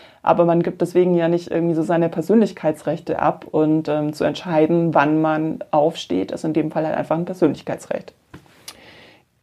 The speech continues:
Also es war insgesamt eine sehr interessante Erfahrung, weil ich selber vorher bei so einem Company-Matching auch noch nie war. Mir wurde aber gesagt, dass das in der Regel immer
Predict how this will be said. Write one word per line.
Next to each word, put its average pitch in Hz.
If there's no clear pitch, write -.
Also 196
es 185
war 214
insgesamt 196
eine 180
sehr 175
interessante 170
Erfahrung, 220
weil 180
ich 180
selber 180
vorher 175
bei 165
so 165
einem 160
Company-Matching 165
auch 156
noch 156
nie 160
war. 170
Mir 170
wurde 180
aber 180
gesagt, 160
dass 160
das 165
in 147
der 156
Regel 156
immer 156